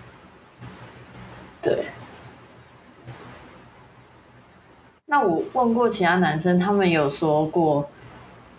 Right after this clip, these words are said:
就是他们只会在乎女生的，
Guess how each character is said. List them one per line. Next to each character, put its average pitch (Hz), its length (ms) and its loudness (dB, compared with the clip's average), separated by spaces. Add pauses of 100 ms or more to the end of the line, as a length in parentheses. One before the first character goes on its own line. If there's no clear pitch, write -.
(180)
就 190 160 2
是 175 600 0 (100)
他 - 100 -4
们 185 300 4
只 139 140 -4
会 170 160 2
在 165 220 2
乎 151 180 0
女 139 180 0
生 147 240 2
的， 131 320 0